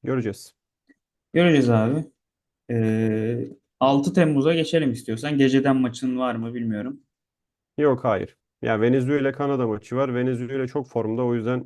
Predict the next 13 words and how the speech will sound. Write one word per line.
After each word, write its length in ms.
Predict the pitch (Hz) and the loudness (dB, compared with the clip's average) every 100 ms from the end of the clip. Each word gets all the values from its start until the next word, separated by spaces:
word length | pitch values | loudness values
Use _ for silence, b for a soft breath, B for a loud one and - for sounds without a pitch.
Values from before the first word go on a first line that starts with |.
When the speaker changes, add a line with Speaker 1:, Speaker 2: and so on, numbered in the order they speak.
| - | -6
Speaker 1:
yorum 240 | 113 113 | -4 -2
yapmak 300 | 113 - 110 | -2 -2 -6
istemedim. 440 | - 98 92 87 - _ _ _ _ _ _ _ _ _ - | -6 -8 -6 -8 -14 _ _ _ _ _ _ _ _ _ 0
Speaker 2:
Tamam. 500 | 135 131 139 156 - - | 2 4 4 0 -8 -6
Ee, 500 | 120 123 123 123 123 | -2 0 0 0 -2
sanırım 340 | 120 156 202 208 | -2 0 2 4
hocanın 300 | 165 165 160 | 4 2 0
bir 60 | |
tane 200 | 156 151 | -2 -2
Avustralya 540 | 131 139 - 156 156 131 | -2 -4 -4 -4 -2 -2
Ligi 180 | 117 113 | -2 -4
mi 120 | 104 | -6
var? 300 | 104 - | -8 -14